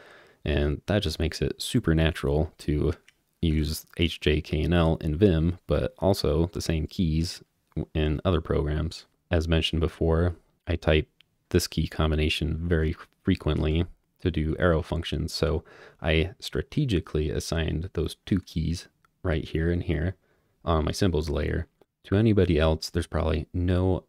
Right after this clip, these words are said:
obvious reason why I would assign those keys right here to the spot, but it works for me because it's so ingrained in my muscle memory.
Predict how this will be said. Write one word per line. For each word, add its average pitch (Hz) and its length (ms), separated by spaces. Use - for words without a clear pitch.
obvious 80 440
reason 80 520
why 85 280
I 82 360
would 90 180
assign 80 500
those 82 200
keys 80 300
right 73 180
here 85 460
to - 80
the 87 100
spot, - 380
but 85 280
it 82 140
works 95 240
for - 180
me 98 340
because 80 420
it's - 360
so 87 300
ingrained 92 600
in 82 140
my 78 160
muscle 80 320
memory. 80 400